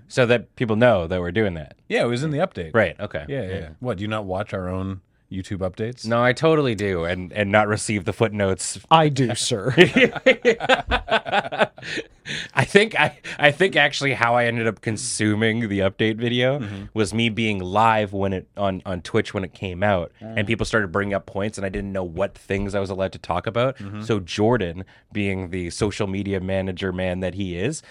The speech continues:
Speaker 1: gave me the crib notes in Twitch chat of, like, what you brought up, and I was like, "Cool, I can talk about this, this, this."
Speaker 2: Yeah.
Speaker 1: <laughs>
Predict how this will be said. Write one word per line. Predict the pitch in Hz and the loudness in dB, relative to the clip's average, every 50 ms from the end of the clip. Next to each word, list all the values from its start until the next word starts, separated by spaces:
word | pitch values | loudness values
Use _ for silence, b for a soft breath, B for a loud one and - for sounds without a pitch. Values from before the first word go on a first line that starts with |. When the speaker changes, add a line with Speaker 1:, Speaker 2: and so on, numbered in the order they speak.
| B B B 87 | B B B -12
Speaker 1:
gave | - 98 101 104 95 | -10 -8 -8 -8 -8
me | 98 101 101 92 | -6 -6 -8 -6
the | 80 85 80 | -6 -8 -10
crib | - - - - 90 90 95 - | -10 -10 -6 -4 -4 -4 -4 -4
notes | 107 104 113 117 165 196 - - - - - B B B B - | -2 0 2 2 2 0 -2 -2 -4 -4 -6 B B B B -6
in | - 117 107 127 185 | -6 -4 -4 -4 -4
Twitch | - - - 139 127 - - | -4 0 0 0 0 -2 -2
chat | - 165 156 143 143 | 0 2 2 2 2
of, | 117 | 2
like, | 127 131 123 - | 0 0 0 0
what | 110 107 117 123 - | 0 0 0 0 0
you | 123 123 127 | 0 -2 0
brought | 110 95 113 110 107 104 | 0 2 2 2 2 2
up, | 110 123 - | 0 0 0
and | 131 123 | 0 0
I | |
was | 110 101 | 2 0
like, | 107 - | 0 2
"Cool, | - 147 120 | 2 2 4
I | 101 95 | 4 2
can | 90 90 | 0 0
talk | 101 92 | -2 -2
about | 87 90 87 | -2 -4 -2
this, | 87 110 123 - - | 0 -2 -2 -2 -4
this, | - 90 98 120 107 - - | -6 -2 0 0 -2 -2 -10
this." | 107 98 95 82 95 - - - - | -12 -8 -8 -8 -8 -8 -10 -12 -8
Speaker 2:
Yeah. | 123 110 - - - - _ - | -6 -4 -4 -4 -6 -6 _ 0
Speaker 1:
<laughs> | 220 - - - 226 - - 214 - - - 202 - _ - 185 - - - 170 | 0 0 2 -2 -2 0 0 -2 -2 -2 -2 -6 -4 _ -2 -4 -4 -2 -6 -6